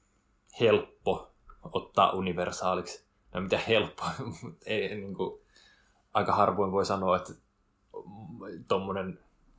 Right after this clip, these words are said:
moraalifilosofinen, ää, niinku, peruspilarin löytäminen, semmoinen pohjakerroksen löytäminen on helppo, mut kuitenkin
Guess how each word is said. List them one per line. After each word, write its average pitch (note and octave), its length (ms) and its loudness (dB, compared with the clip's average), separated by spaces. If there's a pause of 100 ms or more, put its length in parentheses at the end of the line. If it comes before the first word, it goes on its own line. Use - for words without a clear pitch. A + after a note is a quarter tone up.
(500)
moraalifilosofinen, F#2 1200 0 (920)
ää, F2+ 340 -4
niinku, F#2 440 -10 (500)
peruspilarin F#2+ 1400 2
löytäminen, F#2 500 2
semmoinen F#2+ 220 -2
pohjakerroksen F#2+ 600 0
löytäminen F#2+ 400 0
on F#2 80 -4
helppo, F#2+ 360 -4
mut G2+ 240 -8 (440)
kuitenkin G2 680 -4